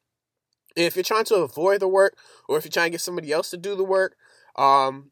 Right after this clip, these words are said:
if you're trying to get somebody else to do work that you don't need to do,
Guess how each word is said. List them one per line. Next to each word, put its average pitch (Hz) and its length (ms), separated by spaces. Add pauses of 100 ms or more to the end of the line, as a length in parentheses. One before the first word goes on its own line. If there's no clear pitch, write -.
if 147 60
you're 170 100
trying 247 140
to 254 40
get 240 100
somebody 208 220
else 196 160
to 170 60
do 180 180
work 156 220
that - 180
you 147 80
don't 135 240
need 147 160
to - 80
do, 139 340